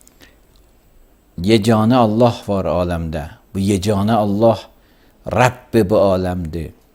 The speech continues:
Və maad var, insanın əməli unudulmur, əməli itmir.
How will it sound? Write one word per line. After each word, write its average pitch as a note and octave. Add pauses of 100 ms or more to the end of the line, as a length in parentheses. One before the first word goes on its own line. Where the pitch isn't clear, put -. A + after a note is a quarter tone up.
(1700)
Və A2
maad B2+
var, A#2
insanın A#2
əməli A2
unudulmur, A2+ (180)
əməli G#2+
itmir. A#2